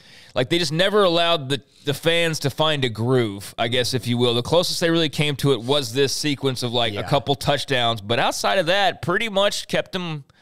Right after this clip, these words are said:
Speaker 1: you know, uneven on the night.
Speaker 2: Yeah, you might have been able to get some excitement with the play coming later if it had gone the other way.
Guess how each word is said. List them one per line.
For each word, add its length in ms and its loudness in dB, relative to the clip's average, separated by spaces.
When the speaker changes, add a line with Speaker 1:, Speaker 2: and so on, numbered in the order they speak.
Speaker 1:
you 80 -10
know, 280 2
uneven 440 0
on 140 0
the 60 -8
night. 340 -10
Speaker 2:
Yeah, 240 -4
you 200 -4
might 220 -2
have 80 -6
been 140 -4
able 200 -4
to 60 -8
get 200 -6
some 180 -8
excitement 720 -8
with 220 0
the 80 -10
play 280 -6
coming 340 -12
later 400 -8
if 200 -12
it 100 -8
had 160 -10
gone 400 -4
the 120 -4
other 180 -4
way. 400 -4